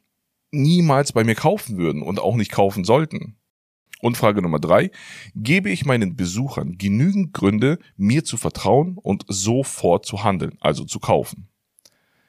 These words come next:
Wenn du diese Punkte durchgehst und gezielt optimierst, wirst du, glaub mir, ganz, ganz schnell merken, wie viel besser dein Google Ads Budget plötzlich eingesetzt wird. Also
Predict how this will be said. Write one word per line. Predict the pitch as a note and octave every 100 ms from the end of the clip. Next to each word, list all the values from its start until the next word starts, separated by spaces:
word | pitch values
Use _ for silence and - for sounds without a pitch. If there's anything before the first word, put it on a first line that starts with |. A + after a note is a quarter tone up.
| _ _
Wenn | G2 B2
du |
diese | B2 F3 G#3
Punkte | G#3 G3 F3+ E3
durchgehst | B2+ B2+ C3 - - -
und | F2 F#2
gezielt | F#2+ - C#3+ D#3
optimierst, | - - A2 G#2 D2 - -
wirst | F#2 G#2+ D3 C#3
du, |
glaub | A#2 A2 -
mir, | A2 G#2+ - - -
ganz, | G#2+ F3+
ganz | - F#3
schnell | - A#2
merken, | F#2+ F2+ - C3 - _ -
wie | G2+ A#2 E3+ G3
viel | - - D3 C#3+
besser | B2 F#2 F2 B1
dein | B1+ E2 F#2 A#2
Google | C3+ D#3 D3
Ads | - G2+ - -
Budget | A2 G#2 - G2+ -
plötzlich | E2+ D2+ F#2+ G2 F2
eingesetzt | A#2+ A2 D#2 D2 - -
wird. | - C#2+
Also | F#2+